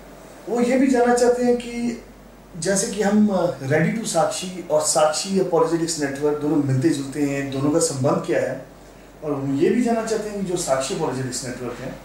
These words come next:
वो क्या कर रहा है, कहाँ पर है।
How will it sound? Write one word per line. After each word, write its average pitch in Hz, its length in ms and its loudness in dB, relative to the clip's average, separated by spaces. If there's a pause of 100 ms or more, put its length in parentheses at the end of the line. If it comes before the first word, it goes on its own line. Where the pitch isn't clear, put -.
(840)
वो 165 260 0
क्या 185 200 2
कर 165 140 0
रहा 131 180 0
है, 123 300 0
कहाँ 185 220 2
पर 156 260 2
है। 127 240 -2